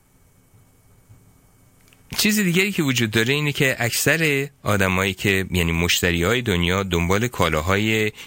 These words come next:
نوتر، بهتر و در خور شخص خودشون میباشه. بهتر یعنی چی؟ یه بهتر یعنی یه چیزی که برای من درست شده باشه، درست همونی باشه که من می‌خوام.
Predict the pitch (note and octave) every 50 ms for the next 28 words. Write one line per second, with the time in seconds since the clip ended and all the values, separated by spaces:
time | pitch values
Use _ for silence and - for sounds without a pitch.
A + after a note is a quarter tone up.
0 | - - - E2 E2+ F2+ F2+ F2+ E2+ D#2+ - - G#2 G#2+ A#2 B2+ C3+ C#3 - -
1 | - - - - - - - F#2+ F#2+ F2+ - - - - G#2 A2+ B2+ C3+ C#3 C#3
2 | - - - - - - F#2 F#2 F2+ F2+ F#2 F#2+ F#2 - - - C#3 D3 D#3 D3
3 | - - C3 C3 - - - A#2+ - - G#2+ F2+ E2 - - D#2+ D#2 D2+ D2 C2+
4 | C2+ - - - - - _ _ - - - - - - - - G#2+ A#2 C3 C3
5 | - - E3+ F3 F#3 F3+ D3+ C#3+ D3 D3 - - A2+ G2 G2+ G#2+ A2 G#2 - C3+
6 | C3 C#3 C3+ C3 C3 C3 C3 - - C3 C3+ C3+ B2 A2 A2 G#2+ G#2+ A2 A2+ B2
7 | B2+ A#2+ G2+ F2+ F2 - - - E2 D#2+ D#2 D2+ - E2 E2 F2 F2+ G#2+ A#2 B2+
8 | D3 D3+ - - B2+ B2 A#2+ G#2+ G2 F#2+ F2+ E2+ - F2+ D#2+ E2 D#2 D2+ C#2+ C#2
9 | D2 - - -